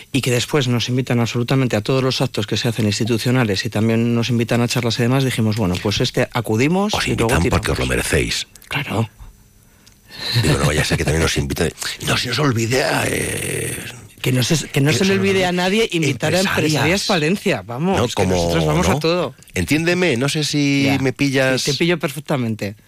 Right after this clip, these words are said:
Speaker 1: Sí,
Speaker 2: Que
Speaker 1: sí.
Speaker 2: no se nos olvide.
Speaker 1: Hmm, te pillo perfectamente.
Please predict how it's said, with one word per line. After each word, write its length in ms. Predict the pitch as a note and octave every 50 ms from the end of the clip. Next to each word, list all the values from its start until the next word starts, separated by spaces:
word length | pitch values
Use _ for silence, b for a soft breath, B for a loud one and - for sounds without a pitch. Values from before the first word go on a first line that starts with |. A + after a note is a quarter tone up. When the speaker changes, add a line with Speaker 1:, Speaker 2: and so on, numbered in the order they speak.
| b b b
Speaker 1:
Sí, 100 | - - A2+
Speaker 2:
Que 80 | G#2
Speaker 1:
sí. 40 | G2
Speaker 2:
no 80 | F#2 G2
se 120 | - C#3
nos 160 | D#3 E3+ D#3
olvide. 460 | D#3 C3 A2 B2+ D#3+ D#3 - C#2 - - - B B B - - _ - _ _ -
Speaker 1:
Hmm, 300 | - C3 B2 A#2 G#2+ G2 F#2+
te 180 | - - B2+
pillo 220 | A2+ C#3+ C#3+ D3 C#3+
perfectamente. 640 | - - - C3+ A#2+ - A#2 G#2+ G#2+ G#2+ G2+ A2